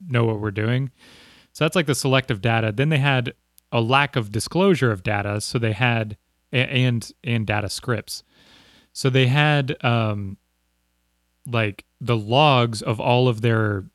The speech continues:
their data that they received, and they said that they did this trial for this many, this many takes, but they only presented in the paper, like,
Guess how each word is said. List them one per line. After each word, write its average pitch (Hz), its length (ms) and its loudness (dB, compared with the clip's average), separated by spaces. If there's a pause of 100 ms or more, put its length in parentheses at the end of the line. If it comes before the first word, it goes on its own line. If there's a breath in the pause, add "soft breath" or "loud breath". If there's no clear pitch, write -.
(140)
their 113 180 2
data 147 360 2
that 113 160 -2
they 110 120 0
received, 107 680 -4
and 117 180 -2
they 107 100 -2
said 123 300 0
that 113 120 -2
they 110 120 -2
did 110 200 -2
this 107 140 -4
trial 113 500 -2
for 95 380 -10 (680 soft breath)
this 117 400 2
many, 127 580 2
this 120 260 -4
many 120 220 0
takes, - 640 -4 (380)
but 127 220 0
they 120 220 2
only 131 260 0
presented 120 500 0
in 113 80 0
the 107 100 -4
paper, 110 560 -2
like, 104 380 -8